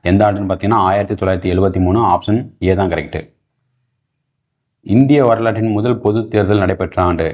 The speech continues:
இதுவும் வந்து எக்ஸாம்பிள் கேட்டிருக்காங்க. இதோட ஆன்சர் பார்த்தீங்கன்னா, ஆயிரத்தி தொள்ளாயிரத்தி இருபது.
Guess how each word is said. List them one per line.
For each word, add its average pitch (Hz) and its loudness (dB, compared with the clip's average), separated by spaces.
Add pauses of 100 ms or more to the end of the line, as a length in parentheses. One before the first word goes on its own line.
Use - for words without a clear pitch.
இதுவும் 110 2
வந்து 104 0
எக்ஸாம்பிள் 95 -2
கேட்டிருக்காங்க. 90 0
இதோட 98 -2
ஆன்சர் 92 -2
பார்த்தீங்கன்னா, 92 0 (540)
ஆயிரத்தி 117 2
தொள்ளாயிரத்தி 95 -2
இருபது. 101 2